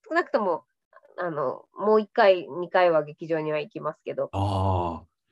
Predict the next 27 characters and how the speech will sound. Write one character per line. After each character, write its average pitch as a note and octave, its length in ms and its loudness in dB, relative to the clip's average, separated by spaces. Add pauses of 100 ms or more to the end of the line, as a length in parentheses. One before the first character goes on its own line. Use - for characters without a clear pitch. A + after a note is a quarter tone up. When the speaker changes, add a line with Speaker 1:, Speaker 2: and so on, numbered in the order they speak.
(840)
Speaker 1:
私、 G#3+ 240 0
ア A#3+ 80 6
イ F4 60 6
マ G#4 100 8
ッ G#4 60 4
ク - 80 -8
ス - 20 -16
で A3 140 0
見 B3 100 0
て G#3 80 4
な G3 160 4
い F#3+ 60 2
の D#3+ 120 -2
で、 D3 340 -2 (500)
Speaker 2:
そ - 180 -10
っ F#2+ 140 -12
か。 - 140 -8
Speaker 1:
今 D#3+ 240 -6
回。 C#3 220 -8 (2500)
ち - 80 -8
ょ G#3+ 40 -4
っ G#3+ 60 -14
と、 E3+ 340 2
ス - 100 -20
パ G#4 140 4
イ G#4+ 40 6
ダ A4 80 6